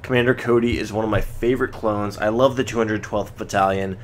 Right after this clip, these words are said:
and more than anything right now, I want to be able to use that Everlyn Sunset from Games Workshop Citadel paints to paint a clone commander. As you know, for the Phase One troopers, there are four rank insignia colors,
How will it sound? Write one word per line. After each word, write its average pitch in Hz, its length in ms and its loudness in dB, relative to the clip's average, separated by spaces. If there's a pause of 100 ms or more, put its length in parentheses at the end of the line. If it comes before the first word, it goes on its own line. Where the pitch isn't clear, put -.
(120)
and 127 160 -2
more 120 160 4
than 131 160 4
anything 120 420 2
right 120 200 4
now, 117 420 6
I 117 140 6
want 117 400 2
to - 80 -8
be 120 140 2
able 120 180 2
to 107 60 -6
use 104 200 -2
that 101 220 2
Everlyn 131 400 2
Sunset 113 640 2
from 101 180 -10
Games 113 320 -4
Workshop 123 380 0
Citadel 110 400 0
paints 101 500 -8 (540)
to - 100 -6
paint 110 480 -2
a 104 120 -2
clone 101 840 -2 (220)
commander. 107 760 0 (760)
As 117 220 0
you 117 60 0
know, 117 240 4
for 113 80 -6
the 101 100 -4
Phase 104 300 0
One 107 140 2
troopers, 120 440 2
there 110 140 4
are 101 60 2
four 120 580 4
rank 104 400 -2
insignia 113 420 -2
colors, 120 600 0